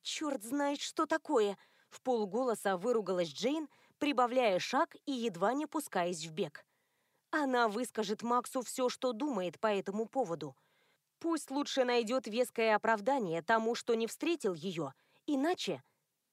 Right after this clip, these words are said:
Что иначе, Джейн не придумала. Она оказалась в чужой стране, без денег,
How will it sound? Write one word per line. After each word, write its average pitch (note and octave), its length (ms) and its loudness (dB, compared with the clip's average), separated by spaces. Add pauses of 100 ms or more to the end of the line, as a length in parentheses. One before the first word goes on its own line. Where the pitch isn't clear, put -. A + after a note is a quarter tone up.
Что - 340 -2
иначе, G#3+ 480 -2
Джейн A3 460 0
не A3+ 100 -2
придумала. D#3 580 -4 (420)
Она B3 320 2
оказалась A#3 600 2
в - 80 -16
чужой A#3+ 420 -2
стране, G3 500 -2 (300)
без G#3+ 280 -2
денег, B3 520 -4